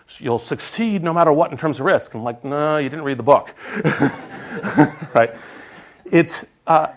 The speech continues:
risk is real, and sometimes you fail with risk. And, uh, taking risk is essential because, you know, if you're not taking risk in order to make a competitive different, uh, you know, make yourself competitively different,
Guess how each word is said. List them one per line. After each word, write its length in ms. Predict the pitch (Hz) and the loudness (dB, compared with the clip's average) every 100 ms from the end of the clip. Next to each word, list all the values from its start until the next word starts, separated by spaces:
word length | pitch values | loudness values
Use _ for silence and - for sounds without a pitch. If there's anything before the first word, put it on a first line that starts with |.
| _ | _
risk 340 | 147 233 294 - | 0 4 4 0
is 100 | 185 | -2
real, 360 | 302 196 101 | 2 2 2
and 180 | - 156 | -2 -2
sometimes 460 | 190 220 180 190 170 | 0 -2 0 -2 -2
you 80 | 190 | -4
fail 320 | 196 196 170 | -2 0 0
with 140 | 123 | 0
risk. 360 | 95 104 - - - _ _ | -6 -14 -16 -18 -20 _ _
And, 440 | 180 165 170 156 - _ _ _ _ - | -4 -2 0 -2 -6 _ _ _ _ 2
uh, 220 | 165 156 | 4 6
taking 460 | 160 233 262 254 170 | 2 -2 0 -2 2
risk 340 | 170 165 - | 2 0 -4
is 200 | - 143 | -6 -4
essential 580 | 139 - 180 - 135 117 | -4 2 2 2 -4 -4
because, 760 | 127 135 165 151 143 139 131 - - - - _ _ | -4 -6 2 4 4 2 -2 -8 -18 -20 -20 _ _
you 120 | 202 | 0
know, 220 | 165 143 - | 2 2 2
if 220 | 214 214 | -2 0
you're 180 | 214 180 160 | -2 -2 0
not 460 | 170 220 240 - | 0 2 0 -4
taking 340 | - 214 190 170 | -2 -2 -2 -2
risk 300 | 170 - 160 | -2 -2 -6
in 100 | 139 | -2
order 220 | 151 151 | 0 0
to 260 | 131 120 - _ _ | 2 0 -2 _ _
make 220 | 131 165 | 0 0
a 60 | 175 | -2
competitive 640 | - 156 151 143 139 120 | -8 -6 -2 0 -2 -2
different, 340 | 131 - 131 - _ 240 | -6 -4 -4 -6 _ -14
uh, 320 | 135 117 104 110 - _ | -4 -2 -2 -6 -12 _
you 80 | 156 | -6
know, 80 | 123 | -2
make 160 | 156 180 | -2 -2
yourself 300 | 165 170 - | -2 -2 -2
competitively 480 | 120 143 135 131 | -2 -2 0 -2
different, 360 | 117 117 90 101 | -2 -2 -4 -10